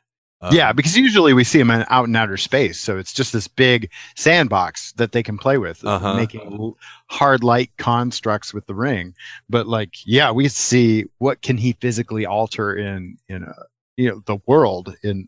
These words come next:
Speaker 2: on Earth, and it's like, whoa.
Speaker 1: Yeah, you get a better idea of the scope.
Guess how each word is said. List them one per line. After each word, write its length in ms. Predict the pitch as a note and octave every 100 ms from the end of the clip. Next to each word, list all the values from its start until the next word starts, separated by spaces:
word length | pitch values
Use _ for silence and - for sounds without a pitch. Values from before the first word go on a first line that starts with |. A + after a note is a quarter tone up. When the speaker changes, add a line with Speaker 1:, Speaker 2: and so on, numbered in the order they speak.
| _
Speaker 2:
on 200 | A2+ G#2+ -
Earth, 440 | D3 F#2 - _ _ - - -
and 80 | G#2
it's 140 | G2
like, 160 | G2+ F#2+ -
whoa. 840 | G2 A2 C#3 - F3+ A2 F#2+ F2 _ _
Speaker 1:
Yeah, 140 | C3
you 160 | B2 G#2+
get 100 | C3
a 60 | A2+
better 420 | _ A#2 A#2 F#2+
idea 340 | G#2+ F#2+ F#2+
of 120 | F2
the 80 | F2+
scope. 640 | - - - F#2 F2 -